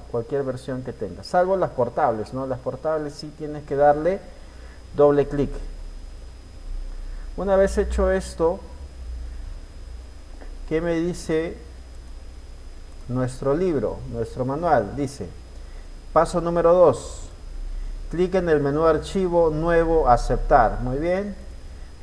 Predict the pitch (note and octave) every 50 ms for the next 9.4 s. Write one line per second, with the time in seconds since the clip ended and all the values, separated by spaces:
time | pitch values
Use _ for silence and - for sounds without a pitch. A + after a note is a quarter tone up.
0 | - - - - - B2 B2 - - D3+ C#3+ D3 D3+ D3+ C#3+ - - C3 B2 B2+
1 | B2+ C3+ C3+ C3 C3 D3 C#3+ C#3+ C#3+ C3+ C3 - - - - G3+ F#3 D3+ C#3+ D3
2 | D3+ F3+ F#3+ F#3 - - - - - - - - - - - - - - - -
3 | - - - - - - - - - - - - - - - - - - - -
4 | - - - - - - - - - - B2+ D3+ F3 F#3 F3+ F3 D#3+ C3 C3+ C#3+
5 | D#3 F#3 - - - - - - - - - - - - - - - - - -
6 | - - - - - - - - - - - - - - - C3 B2 B2 C3+ D3+
7 | D#3+ D#3+ D#3 D#3 D#3 D#3+ E3 - - - - - - - - - B2 A#2+ A#2+ C3
8 | C#3+ C#3+ - E3+ D#3 D#3 D3+ D3+ D3 D3+ D3 E3 E3+ E3+ - E3+ D#3 C#3 B2+ B2+
9 | B2+ C#3 C#3+ C#3+ C#3+ D3 C#3+